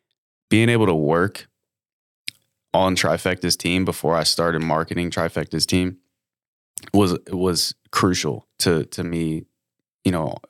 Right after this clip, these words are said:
on, getting onboarded and, and, and managing Trifecta's accounts, because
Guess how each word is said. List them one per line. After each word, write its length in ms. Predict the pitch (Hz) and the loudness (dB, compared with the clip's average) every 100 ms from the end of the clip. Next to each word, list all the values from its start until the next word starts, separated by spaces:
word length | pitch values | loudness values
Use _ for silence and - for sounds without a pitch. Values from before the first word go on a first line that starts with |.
| - | -2
on, 220 | - 92 | 0 0
getting 260 | 101 98 | 0 0
onboarded 580 | 90 87 90 87 85 85 | 2 0 0 0 0 0
and, 240 | 82 80 76 | -2 -4 -4
and, 240 | 78 80 - _ _ _ - | -6 -6 -12 _ _ _ -6
and 260 | 87 82 76 | -4 -2 -2
managing 580 | 87 87 87 82 78 - _ - | -2 -2 -2 -2 -4 -8 _ -4
Trifecta's 540 | 90 82 85 - 78 | -2 0 -4 -4 -6
accounts, 420 | 73 85 78 73 | -6 -4 -6 -6
because 540 | - 73 - 78 76 | -6 -6 -2 -2 -2